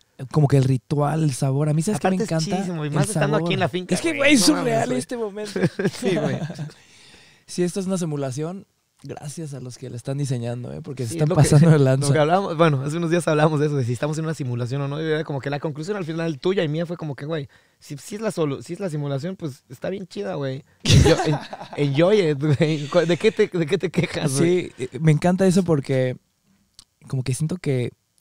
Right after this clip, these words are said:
Speaker 1: a nuestra edad nuestros papás no hubieran hablado de eso, güey.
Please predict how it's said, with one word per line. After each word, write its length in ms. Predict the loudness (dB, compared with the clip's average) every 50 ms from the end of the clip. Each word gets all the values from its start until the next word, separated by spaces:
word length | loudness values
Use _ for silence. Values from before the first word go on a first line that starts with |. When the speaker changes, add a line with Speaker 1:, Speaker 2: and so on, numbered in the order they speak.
| _ -6
Speaker 1:
a 120 | -4 -2
nuestra 360 | -2 -2 -2 -2 -4 -4 -4
edad 300 | -4 -2 -2 -2 -2 -2
nuestros 340 | -2 -2 -2 -2 -2 -6 -8
papás 360 | -8 -10 -8 -6 -6 -4 -4
no 60 | -2 -2
hubieran 180 | -2 -4 -4
hablado 320 | -6 -6 -6 -6 -6 -6 -6
de 80 | -6
eso, 200 | -8 -8 -10 -10
güey. 200 | -10 -10 -14 -16